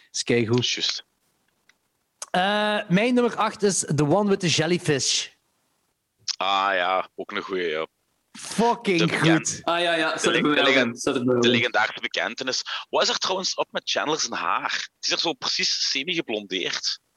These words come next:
Speaker 1: Ja, inderdaad, dat is waar.
Speaker 3: Ah ja, ja.
Speaker 1: Dat is inderdaad waar. Dat is alleen maar daar, hè?
Speaker 2: Ja.
Speaker 1: Ja,
Speaker 2: Ja.
Speaker 1: dat klopt. Tju.
Speaker 2: Eh, is, is er ook met, met, met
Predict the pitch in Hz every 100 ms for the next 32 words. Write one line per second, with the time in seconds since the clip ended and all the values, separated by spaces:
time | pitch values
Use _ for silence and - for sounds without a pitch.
0 | _ - 185 339 349 370 302 - - -
1 | 311 339 226 262 285 320 269 202 226 262
2 | 254 - 147 180 202 143 190 190 160 113
3 | 123 143 - _ _ _ - - 247 220
4 | 240 170 190 220 143 143 190 202 - -
5 | _ _ _ - 185 196 226 285 220 147
6 | 156 214 143 208 294 - _ _ _ _
7 | _ - 95 101 - - _ _ _ _
8 | _ - 139 170 254 233 - 180 175 220
9 | 233 - - - 294 277 - - _ _
10 | _ _ _ _ _ _ _ _ _ _
11 | _ _ _ _ _ _ 120 - 117 131
12 | - 131 - - _ 120 113 - 107 101
13 | 107 101 -